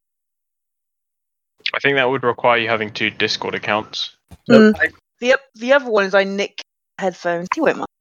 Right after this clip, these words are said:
Speaker 3: Let's go.
Speaker 2: Hit.
Speaker 3: Steal the boyfriend's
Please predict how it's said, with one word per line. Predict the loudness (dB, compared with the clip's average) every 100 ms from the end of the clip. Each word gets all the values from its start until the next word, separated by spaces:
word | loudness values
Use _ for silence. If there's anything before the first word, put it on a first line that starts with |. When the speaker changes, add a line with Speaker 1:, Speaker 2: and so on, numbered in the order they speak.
| _ _ _ -4 0 0 -4 -10 _ _ _ _ _ _ _ _ -6 -2 0 -2 -8 _ _
Speaker 3:
Let's | -14 -6
go. | -4 -2 2 2 2 -4 -6 -6 -8 -10 -20 _ _ -14 -12 -12 -16 -18 _ _ -12 -12 -12 -16
Speaker 2:
Hit. | -2 -2
Speaker 3:
Steal | -2 -8 -10
the | -8
boyfriend's | -8 -6 -6